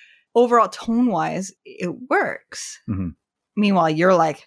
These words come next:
Speaker 1: "No, it doesn't. I hate them."
Speaker 2: No,
Speaker 1: You're not
Speaker 2: it
Speaker 1: so,
Speaker 2: just
Speaker 1: but that's the thing. I don't think the purpose of Billy or Stu or even Randy is to really like them,
Speaker 2: Mm-hmm.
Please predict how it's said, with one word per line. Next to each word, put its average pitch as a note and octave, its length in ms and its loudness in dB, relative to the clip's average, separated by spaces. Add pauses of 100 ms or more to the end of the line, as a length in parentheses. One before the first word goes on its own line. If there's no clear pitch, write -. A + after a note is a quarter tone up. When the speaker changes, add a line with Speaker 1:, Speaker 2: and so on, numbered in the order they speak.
Speaker 1:
"No, F#3 140 -8
it - 100 -14
doesn't. - 240 -14
I - 40 -10
hate - 340 -14
them." - 240 -16
Speaker 2:
No, A#3 100 2
Speaker 1:
You're A#3+ 60 2
not G#4 160 4
Speaker 2:
it A#4 80 2
Speaker 1:
so, G#4+ 100 -2
Speaker 2:
just B3 120 2
Speaker 1:
but F#4+ 100 0
that's G4 180 2
the F#4 120 -10
thing. F4+ 280 -8 (400)
I D4 120 -2
don't E4+ 300 -6
think D4 380 -6 (380)
the A#3 80 -4
purpose - 680 -4 (260)
of G3 460 0 (240)
Billy G3 680 0 (560)
or E3+ 680 0 (600)
Stu G3+ 880 -2 (320)
or A3 120 2
even B3 460 0
Randy F#3 800 -4
is F3+ 280 -4
to G3+ 240 -6
really F#3 680 -4 (540)
like G3 720 -2
them, E3 340 2
Speaker 2:
Mm-hmm. G#2 260 0